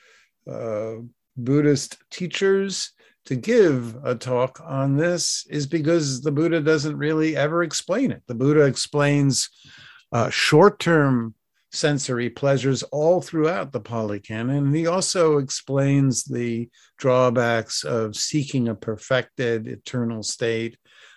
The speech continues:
of being. But the Buddha never unpacks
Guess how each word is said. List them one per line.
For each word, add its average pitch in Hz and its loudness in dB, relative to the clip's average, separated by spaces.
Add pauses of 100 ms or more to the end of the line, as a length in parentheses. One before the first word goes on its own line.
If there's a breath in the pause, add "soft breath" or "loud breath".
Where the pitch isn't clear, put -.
(140 soft breath)
of 127 -6
being. 196 2 (840 soft breath)
But 160 2
the 151 0
Buddha 160 6
never 147 4
unpacks 127 -2